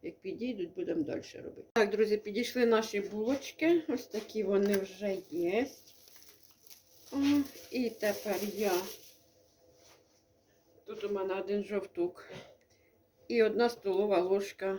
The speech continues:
водички. Можна молочка, можна водички, в кого що є. І щас буду змащувати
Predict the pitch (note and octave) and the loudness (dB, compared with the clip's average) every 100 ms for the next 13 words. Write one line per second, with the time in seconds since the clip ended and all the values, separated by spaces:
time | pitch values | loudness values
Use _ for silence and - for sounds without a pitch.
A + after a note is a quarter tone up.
0 | - - F#3+ F#3+ D3 - - D#3+ A#3 G#3+ | -8 -8 -6 -2 -4 -4 -8 -2 -2 0
1 | G3 F#3 F3+ F#3 - C#4+ A#3+ G3+ F3 F3 | 0 0 0 -4 -8 -4 -2 -2 -2 -2
2 | E3+ G3+ C4 - - F3 - E3 D#3+ - | -4 -4 -6 -6 -12 -12 -8 -6 -8 -10
3 | F3 G3+ G#3+ - _ _ _ _ _ _ | -8 -6 -6 -8 _ _ _ _ _ _
4 | _ _ _ - A3+ A3 C4 B3 G3+ F#3+ | _ _ _ -4 -4 -2 -2 -2 -2 -4
5 | F3 F3 F#3+ A#3 - - F#3 F#3+ - | -4 -2 -2 -2 -4 -12 -8 -8 -10